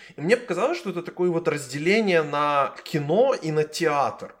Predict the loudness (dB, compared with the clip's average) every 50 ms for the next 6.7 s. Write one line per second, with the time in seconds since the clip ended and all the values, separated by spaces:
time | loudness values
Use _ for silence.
0 | _ _ -20 -20 -20 _ _ -10 -8 -6 -6 -6 -8 -8 -8 -8 -4 -2 0 0
1 | 0 -2 -4 -6 -6 -6 -6 -6 -2 0 0 0 0 -2 -8 -10 -6 -4 -4 -2
2 | -2 -2 -4 -6 -12 -14 -8 -8 -8 -8 -6 -4 -2 -2 -2 -2 -4 -4 -2 -2
3 | -2 -2 -4 -6 0 2 2 2 4 2 4 4 4 4 2 0 -4 -12 -10 -6
4 | -4 -4 -6 -6 -8 -12 -14 -10 -6 -4 -4 -4 -4 -4 -4 -4 -6 -6 -6 -8
5 | -10 -10 -10 -12 -12 -2 -2 0 0 -2 -4 -8 -10 -10 -10 -12 _ -14 -14 -14
6 | -14 -16 -20 -20 -20 -20 -20 -20 -14 -12 -10 -10 -8